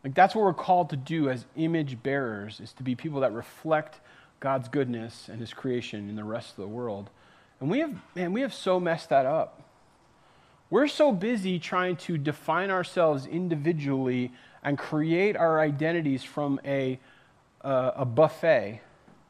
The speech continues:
that what we're doing is we're holding the mirror just up to ourselves, and all it shows is us. And in reality, we're supposed to point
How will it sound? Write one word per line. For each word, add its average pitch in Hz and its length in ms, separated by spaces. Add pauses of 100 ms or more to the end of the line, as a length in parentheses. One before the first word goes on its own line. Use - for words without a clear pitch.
(1900)
that 160 260
what 185 200
we're 226 140
doing 196 200
is 151 160
we're 180 140
holding 190 320
the 151 60
mirror 165 420
just 143 400
up 156 200
to 151 140
ourselves, 120 840 (920)
and 131 100
all 165 140
it 170 80
shows 170 340
is 131 160
us. - 460 (1400)
And 151 120
in 165 100
reality, 170 560
we're 175 200
supposed - 300
to 170 60
point 185 560